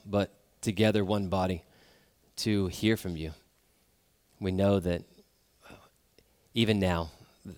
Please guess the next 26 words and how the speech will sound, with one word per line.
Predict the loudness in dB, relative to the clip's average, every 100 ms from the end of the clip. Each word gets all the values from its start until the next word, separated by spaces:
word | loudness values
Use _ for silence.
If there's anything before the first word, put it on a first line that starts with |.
| _ -4
everything | -2 -2 0 0 0
in | 0
your | 0
word | 2 4 2
is | 0
spiritually | -2 -2 0 -2 0 -4
discerned | -4 -4 -4 -4 -6
and | -6
must | -6 -6
be | -6
given | -4 -4 -4
to | -6 -6
us | -6
by | -6
your | -6
Spirit. | -8 -10 -10 -10 -14 -12
So | -8
we | -8
pray, | -6 -4 -2 -2 -6 -18 -20 _ _ _ -4
open | -4 -2 -6
our | -6
eyes, | -8 -10 -8 -10 -12 _ _ _ _ _ _
help | -2 -2 0
us | -4 -4 -10 -12 _ _ _ _ -14
to | -6
see, | -4 -4 -8